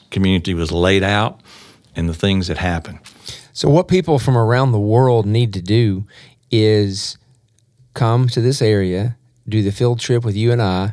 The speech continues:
Speaker 2: to go see Minglewood, and then come see Discovery Park of America while they're here.
Speaker 1: Absolutely. And I'll give you another piece of information.
Speaker 2: Yeah.
Speaker 1: Because, um, the interest in, um, blues music is worldwide,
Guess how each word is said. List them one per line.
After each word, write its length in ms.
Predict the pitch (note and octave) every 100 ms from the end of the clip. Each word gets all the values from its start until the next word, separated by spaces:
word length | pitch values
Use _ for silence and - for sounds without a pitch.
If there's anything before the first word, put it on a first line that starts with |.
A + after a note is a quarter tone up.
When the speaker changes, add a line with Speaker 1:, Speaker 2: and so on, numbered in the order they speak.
| -
Speaker 2:
to 100 | G#2
go 160 | G2+ G2+
see 200 | - A2+
Minglewood, 600 | C#3+ D#3+ G2+ F#2 F#2 A2+
and 180 | E2 G2+
then 220 | G2+ G2
come 320 | - G2+ G2
see 240 | F#2+ G2 F#2
Discovery 460 | G2+ - F#2+ G2
Park 300 | - E2+ D#2
of 60 | F2
America 460 | F#2 C#3 C3 G#2
while 220 | F2+ E2+ E2+
they're 120 | G2+
here. 300 | C3+ D3+ -
Speaker 1:
Absolutely. 640 | C3+ A#2+ - A2 G2+ C#2 - - - -
And 280 | G2 F#2 G2
I'll 140 | G2+
give 180 | A2 A#2
you 80 | G#2+
another 200 | G#2+ A2
piece 320 | A2 A#2 G#2
of 100 | G2
information. 680 | A2 A2+ A#2 F2+ E2+ G#2 A2+ -
Speaker 2:
Yeah. 160 | A#2 C#3
Speaker 1:
Because, 600 | F#2 - F#2+ G2 F2+ -
um, 360 | F#2 F#2 F2+ D#2+ - - - -
the 560 | - A#2 A2 G#2+ A2+ -
interest 600 | C#3+ F3 - E3 D3 - -
in, 340 | A#2+ A#2 A2+
um, 420 | G2+ F2+ F2+ E2+ E2 - - _ _ - -
blues 400 | G2+ A2 G2+ D#2+
music 500 | D#2+ D2+ C2+ C2 - - _ - - - _ -
is 140 | G2+
worldwide, 600 | F2+ F#2+ D#2 D2+ C#2+ B1+